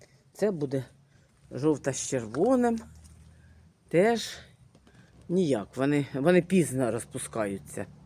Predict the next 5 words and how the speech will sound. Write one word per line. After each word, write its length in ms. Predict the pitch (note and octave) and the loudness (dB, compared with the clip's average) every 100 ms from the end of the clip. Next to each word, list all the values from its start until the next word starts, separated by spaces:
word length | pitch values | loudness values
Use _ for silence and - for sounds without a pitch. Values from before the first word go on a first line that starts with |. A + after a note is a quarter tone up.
| - - - - - - - - - - - - | -20 -20 -20 -20 -20 -20 -20 -20 -20 -20 -20 -18
Вже 240 | - A#2 C3 | -10 -4 -4
пізно 540 | - A3+ G3+ D#3 C#3+ | -2 -2 0 -2 -2
восени. 540 | A#2 - C3 A#2 A2 - - - - - - - - - - - - - - - - - | -2 -2 -2 -2 -4 -8 -20 -20 -20 -20 -20 -20 -20 -20 -20 -18 -18 -18 -18 -16 -16 -10
А 80 | - | -10
ці 220 | G#2 - | -6 -8